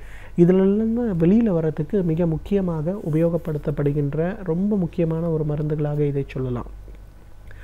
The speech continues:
So, அந்த வகையில பார்க்கும்போது, இந்த ஏழிலை பாலைன்னு சொல்லக்கூடிய இதிலிருந்து எடுக்கக்கூடிய அந்த ஒரு சூரணம், அந்த ஒரு சூரணத்தை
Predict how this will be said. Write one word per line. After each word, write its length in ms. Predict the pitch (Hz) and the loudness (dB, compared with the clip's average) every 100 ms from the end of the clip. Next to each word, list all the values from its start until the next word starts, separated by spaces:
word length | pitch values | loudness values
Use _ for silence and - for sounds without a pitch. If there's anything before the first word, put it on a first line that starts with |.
| - - - | -16 -16 0
So, 180 | 190 | 2
அந்த 200 | 160 170 | 4 6
வகையில 280 | 175 185 208 | 4 4 2
பார்க்கும்போது, 800 | 190 160 143 156 143 131 131 143 - - - - | 0 -4 -2 -2 0 0 -2 -4 -8 -14 -16 -2
இந்த 200 | 165 160 | 4 6
ஏழிலை 480 | 151 170 214 220 196 - | 8 8 8 6 2 2
பாலைன்னு 340 | 160 160 160 | 2 2 2
சொல்லக்கூடிய 520 | 165 151 143 151 170 | 0 -2 0 0 2
இதிலிருந்து 560 | 170 156 175 175 180 196 | 4 4 4 4 2 2
எடுக்கக்கூடிய 800 | 160 151 151 165 156 135 151 214 - - - | 2 2 0 -2 -2 0 0 -2 -6 -18 -8
அந்த 260 | 160 185 190 | 0 2 4
ஒரு 200 | 170 185 - | 4 2 0
சூரணம், 340 | 202 196 160 127 - | 0 0 -2 -6 -8
அந்த 180 | 147 151 | -2 2
ஒரு 180 | 151 151 180 | 2 2 2
சூரணத்தை 520 | 202 185 156 160 | 2 2 -2 -2